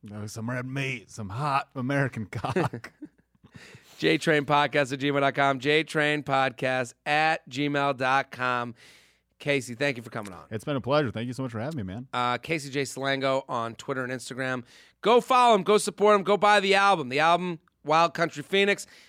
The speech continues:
Speaker 2: The podcast, The Good, The Dad, and The Ugly. I love that name.
Speaker 1: Thanks, brother.
Speaker 2: Uh, every Monday on iTunes,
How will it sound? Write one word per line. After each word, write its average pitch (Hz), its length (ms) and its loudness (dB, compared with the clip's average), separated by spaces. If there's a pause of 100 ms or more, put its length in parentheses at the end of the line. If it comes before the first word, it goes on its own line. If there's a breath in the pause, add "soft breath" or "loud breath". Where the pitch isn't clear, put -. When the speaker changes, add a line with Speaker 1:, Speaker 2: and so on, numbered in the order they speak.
(160 soft breath)
Speaker 2:
The 165 80 -6
podcast, 165 640 2
The 147 100 -8
Good, 196 360 6
The 170 80 -4
Dad, 202 400 4
and 185 60 -4
The 185 100 4
Ugly. 131 260 0
I 104 60 -8
love 131 180 -6
that 101 200 -8
name. 90 220 -18
Speaker 1:
Thanks, 104 180 -12
brother. 90 240 -14
Speaker 2:
Uh, 127 360 -2
every 156 220 0
Monday 160 360 2
on 147 100 2
iTunes, 143 560 -4